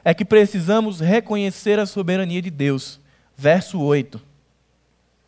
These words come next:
Antes que os espias se deitassem, Raabe foi onde eles estavam no terraço e lhes disse,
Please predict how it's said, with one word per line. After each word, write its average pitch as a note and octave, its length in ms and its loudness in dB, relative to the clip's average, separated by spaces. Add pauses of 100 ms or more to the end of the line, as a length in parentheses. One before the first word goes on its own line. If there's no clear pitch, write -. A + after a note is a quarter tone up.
(1900)
Antes G#3+ 360 0
que G#3 100 -2
os F#3 140 0
espias G#3 420 -2
se A3 100 -10
deitassem, D3 680 0
Raabe D#3+ 440 2
foi F3 240 -4
onde E3 200 -4
eles D3+ 200 -4
estavam C#3+ 440 -4
no D3 80 -10
terraço C#3 500 0
e D#3 40 -8
lhes D#3+ 200 -8
disse, B2 400 -12